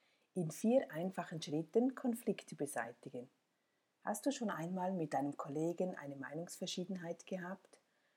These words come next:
Eine Unstimmigkeit mit deinem Boss? Einen Streit mit deinem Ehepartner oder deinen Kindern? So etwas hatten wir doch alle schon mal. Jeder weiß, wie es ist, einen Konflikt im Unternehmen oder in der Familie zu haben.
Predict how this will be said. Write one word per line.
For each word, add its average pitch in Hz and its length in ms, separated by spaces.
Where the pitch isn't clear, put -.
Eine 233 200
Unstimmigkeit 233 880
mit 165 160
deinem 135 280
Boss? 180 480
Einen 156 240
Streit 165 540
mit 175 200
deinem 147 240
Ehepartner 170 800
oder 170 180
deinen 147 300
Kindern? 160 540
So - 160
etwas 180 460
hatten 147 280
wir 151 120
doch 143 200
alle 139 220
schon 131 260
mal. - 160
Jeder 220 400
weiß, 170 380
wie 147 80
es 139 140
ist, 208 340
einen 143 220
Konflikt 208 640
im 160 120
Unternehmen 180 760
oder 196 180
in 233 100
der 240 120
Familie 156 500
zu 131 180
haben. 135 320